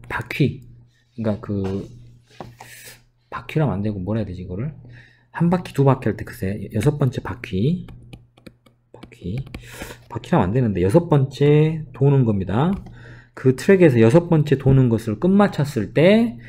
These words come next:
그는 그의 가속 페달에 발을 더 세게 밟았다. 이렇게 해석이 되겠죠.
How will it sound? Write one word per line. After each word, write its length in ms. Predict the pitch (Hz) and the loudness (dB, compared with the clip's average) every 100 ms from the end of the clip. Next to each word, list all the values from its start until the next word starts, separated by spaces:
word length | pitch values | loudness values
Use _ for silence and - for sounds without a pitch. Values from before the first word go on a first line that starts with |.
| - - | -20 -12
그는 400 | - 107 143 190 | -2 2 4 2
그의 220 | - 110 | 2 0
가속 420 | 107 107 120 123 - | 0 -2 -2 -4 -4
페달에 680 | 110 101 107 151 196 208 | -4 0 0 2 0 -2
발을 520 | - - 95 147 180 - - | -6 -4 0 2 0 -6 -10
더 120 | - | -8
세게 540 | 87 - 214 240 262 262 | -4 4 4 6 4 2
밟았다. 680 | - 95 101 - 85 - - - _ _ - - | -2 -6 -8 -8 -10 -10 -20 -20 _ _ -20 -10
이렇게 220 | 107 113 | -8 -6
해석이 180 | 104 95 | -8 -6
되겠죠. 600 | 90 85 - 127 196 | -8 -8 -4 -2 -2